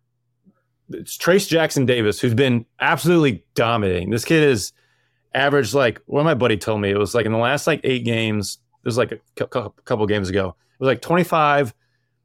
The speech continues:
fourteen, five assists, four blocks a game. I mean, he was just dominating. And the only reason that they were winning, really, like, he was carrying them.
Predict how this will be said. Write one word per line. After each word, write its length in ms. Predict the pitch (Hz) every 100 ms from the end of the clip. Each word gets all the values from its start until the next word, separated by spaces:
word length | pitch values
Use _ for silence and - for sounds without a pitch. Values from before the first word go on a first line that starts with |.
| _
fourteen, 880 | - 156 160 156 151 139 135 135 120 _ _ _ _
five 320 | - 151 143
assists, 360 | 135 - 131 -
four 300 | - 131 117
blocks 380 | 110 104 -
a 40 | -
game. 300 | 98 92 - _
I 60 |
mean, 80 | 147
he 120 | 147
was 140 | 175 131
just 280 | 165 - _ _ _
dominating. 680 | 104 139 151 127 90 85 87 _
And 80 | 135
the 60 |
only 240 | 147 165 160
reason 260 | 156 135 127
that 120 | 113
they 100 | 120
were 140 | 113
winning, 240 | 104 104 90
really, 180 | 104 101
like, 140 | 110
he 80 | 127
was 80 | 113
carrying 360 | - 123 92
them. 140 | -